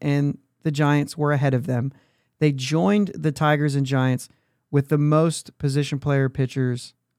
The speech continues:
position players pitching with their fifth appearance. Fifth time. Now, let me look at this because, yep, um, on Saturday, Detroit used their sixth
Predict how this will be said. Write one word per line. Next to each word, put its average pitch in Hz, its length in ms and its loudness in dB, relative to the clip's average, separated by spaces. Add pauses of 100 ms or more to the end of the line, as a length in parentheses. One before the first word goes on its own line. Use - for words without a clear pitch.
(320)
position 139 400 -2
players 131 400 0
pitching 117 520 -4 (640)
with 135 180 0
their 131 140 2
fifth - 500 -4
appearance. 127 520 -6 (160)
Fifth 185 300 -4
time. 123 300 -2
Now, 135 200 2
let 143 140 0
me 196 80 0
look 208 220 0
at 143 120 -4
this 120 240 -2
because, 135 540 -2 (420)
yep, - 300 2 (880)
um, 156 760 2
on 180 420 4
Saturday, 160 1040 0 (800)
Detroit 151 520 0
used 151 340 -2
their 151 160 2
sixth - 640 -2